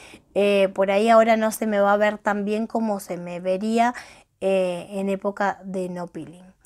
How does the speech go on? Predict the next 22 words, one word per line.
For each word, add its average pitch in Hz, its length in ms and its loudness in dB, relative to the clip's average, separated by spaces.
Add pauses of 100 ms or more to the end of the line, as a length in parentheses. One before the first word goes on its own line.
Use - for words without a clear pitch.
(360)
Y 262 140 0
como 320 240 6
les 320 420 4
prometí, 311 640 2
ahora 247 240 10
les 269 140 2
voy 247 160 2
a 254 60 4
hacer 240 360 -2
un 233 180 -4
swatch 220 340 -2 (140)
fresquito 226 640 -2
de 233 60 8
esta 233 180 0
base 240 260 2
para 202 200 0
que 202 60 -10
ustedes 208 260 -4
puedan 202 320 -2
ver 196 140 -2
la 185 120 -2
oxidación. 247 840 0